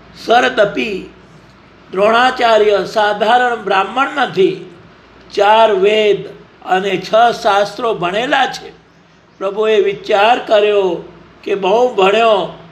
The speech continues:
તેથી શું, તે સ્વરૂપને ભૂલ્યો છે. બહુ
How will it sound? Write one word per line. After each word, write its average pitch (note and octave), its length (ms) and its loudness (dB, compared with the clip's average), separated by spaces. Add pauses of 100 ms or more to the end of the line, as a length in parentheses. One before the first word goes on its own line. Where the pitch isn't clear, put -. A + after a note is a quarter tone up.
(120)
તેથી A3 380 2
શું, G#3+ 420 -4 (560)
તે G#3 200 4
સ્વરૂપને A3+ 720 0
ભૂલ્યો F#3 420 0
છે. G3+ 300 -8 (680)
બહુ G#3+ 480 0